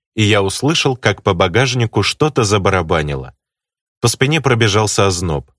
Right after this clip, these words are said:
Сильно сомневаюсь, что это не пуля, а что-то более безобидное. В подтверждение брызнуло осколками заднее стекло. Я тут же пригнулся к рулю, почему-то мысленно досадуя,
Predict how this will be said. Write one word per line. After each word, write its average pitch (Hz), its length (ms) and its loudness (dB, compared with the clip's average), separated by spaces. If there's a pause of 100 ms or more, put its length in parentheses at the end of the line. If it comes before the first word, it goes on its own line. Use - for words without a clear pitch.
(460)
Сильно 170 420 0
сомневаюсь, 127 640 0
что - 220 -4
это 101 200 0
не 98 140 0
пуля, 127 400 -2
а 90 40 0
что-то 107 380 -2
более 95 380 0
безобидное. 82 920 -4 (320)
В - 100 -20
подтверждение 165 760 0
брызнуло 117 600 2
осколками 101 580 -2
заднее 90 440 0
стекло. 73 520 -6 (240)
Я 123 200 2
тут 147 220 0
же 147 120 2
пригнулся 117 580 0
к - 100 -8
рулю, 90 420 -2 (800)
почему-то 107 380 2
мысленно 113 580 0
досадуя, 95 840 -2